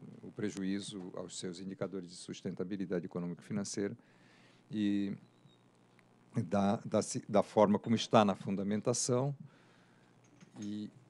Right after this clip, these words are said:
e, e isso já de acordo com a última atualização do, da solicitação e que eu vou,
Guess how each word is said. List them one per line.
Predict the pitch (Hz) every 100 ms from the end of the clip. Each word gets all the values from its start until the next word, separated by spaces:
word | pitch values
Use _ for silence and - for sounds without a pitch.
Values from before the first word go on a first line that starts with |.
| _ - -
e, | 107 95 - 95 92
e | 101 92
isso | - - 98
já | 85 101
de | 104
acordo | 95 - 107 98
com | -
a | 95
última | 95 143 151 113 95
atualização | 92 95 95 92 95 - 104 120
do, | 101 85 87
da | 92
solicitação | - 92 92 - 123 117 139 143 151
e |
que | - 120
eu | 110
vou, | 92 98 98 98 92 87 87 90 85